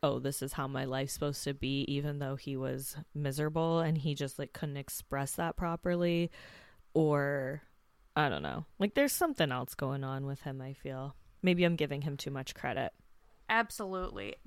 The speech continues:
Speaker 2: Dude, was there ever a drug problem with Josh?
Speaker 1: I feel like there was.
Speaker 2: Me
Speaker 1: I
Speaker 2: too.
Speaker 1: remember Mackenzie being on T M Z,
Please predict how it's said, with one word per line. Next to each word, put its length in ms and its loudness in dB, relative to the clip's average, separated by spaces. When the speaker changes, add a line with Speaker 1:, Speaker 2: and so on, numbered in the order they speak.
Speaker 2:
Dude, 240 2
was 240 -6
there 360 0
ever 320 0
a 80 0
drug 400 -8
problem 500 -2
with 160 0
Josh? 500 -4
Speaker 1:
I 140 4
feel 200 4
like 200 4
there 180 2
was. 580 0
Speaker 2:
Me 120 4
Speaker 1:
I 100 10
Speaker 2:
too. 80 8
Speaker 1:
remember 480 8
Mackenzie 920 4
being 480 2
on 360 4
T 280 0
M 220 4
Z, 540 2